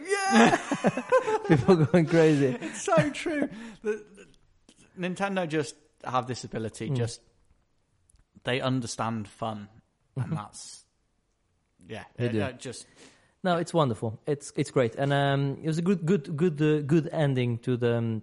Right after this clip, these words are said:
Speaker 1: to the, to the conference. I, I certainly thought the fir-, the, the first few conferences were a bit better than the last conferences,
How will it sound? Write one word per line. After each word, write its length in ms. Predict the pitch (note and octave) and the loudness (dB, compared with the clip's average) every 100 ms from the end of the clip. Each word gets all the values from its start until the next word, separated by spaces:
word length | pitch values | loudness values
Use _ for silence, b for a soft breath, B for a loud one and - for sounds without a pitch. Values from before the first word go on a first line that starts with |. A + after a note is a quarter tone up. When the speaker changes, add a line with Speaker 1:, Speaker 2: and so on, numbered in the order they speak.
| - | -8
Speaker 1:
to 80 | A#2 | 0
the, 340 | A#2 A2 G#2+ - | 2 2 0 -6
to 80 | A#2+ | -8
the 80 | |
conference. 300 | A#2 A2 G#2+ | -2 -2 0
I, 120 | C3+ D3 | 0 0
I 40 | |
certainly 300 | D3+ F#3 D#3 | 0 0 0
thought 440 | C#3 D3+ - - - _ _ _ _ _ - | 0 -2 -4 -20 -20 _ _ _ _ _ -4
the 100 | B2+ | -4
fir-, 160 | - D3 | -2 -2
the, 100 | B2+ | -2
the 180 | A#2+ B2 | -4 -6
first 280 | C3+ D3 - | 0 0 2
few 120 | D3 | -2
conferences 360 | B2+ C3 A#2+ A#2 | -2 -4 -2 -2
were 180 | B2+ B2 | 0 0
a 20 | |
bit 180 | B2 - | -2 0
better 220 | A#2+ B2 | -2 0
than 200 | A#2+ A#2 | -4 -2
the 80 | A#2 | 0
last 320 | A#2+ A#2 - | 0 -2 -4
conferences, 460 | A#2+ G#2+ A2+ G#2+ | -2 -2 -4 -6